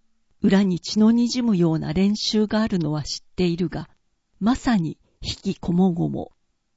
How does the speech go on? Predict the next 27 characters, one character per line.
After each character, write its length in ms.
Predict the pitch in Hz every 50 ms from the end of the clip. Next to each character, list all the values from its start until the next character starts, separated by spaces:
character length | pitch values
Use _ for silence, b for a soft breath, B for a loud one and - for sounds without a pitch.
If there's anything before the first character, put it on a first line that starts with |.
| _ _ _ _ _ _ _ _ _ _ _ _ _ _
作 320 | - - 202 175 - -
者 180 | - - 175 165
の 120 | 165 160
心 420 | - - 180 - - 208 202 190 165
は 120 | 143 160 -
こ 120 | - -
こ 160 | - - 196 214
に 160 | 220 226 220
現 140 | 214 214 233 220 220 226 214
れ 100 | 190 165
て 140 | - - 143
い 100 | 151 143
て、 320 | _ - - 156 151 - b b b b b b b b b b
簡 280 | - - 196 202 214 220
潔 340 | - - 214 - - 190 180
で 180 | 190 190 - _ _ - _
と 120 | - - -
て 180 | - 214 214
も 180 | 208 208 208 202
良 200 | 190 196 190 175
い。 180 | 156 220 294 _ _ _ _ _ _ _ _ _ _ _ _ _ _ _ _ _ _ _ _ _ _ _ _ _ _ _ _ _ _ _ _ _ _ _ _ - 196
入 240 | 202 214 220 226
選。 480 | 208 - - - 202 196 190 196 196 247 _ _ _ _ _ _ _ _ _ _ _ _ _ _ _ _ _ _ _ _ _ _ _ _ -
玄 320 | - 202 208 208 214 214 208
関 340 | - 202 208 214 214 214
の 140 | 214 208 202
朝、 380 | 202 202 - - - 139 -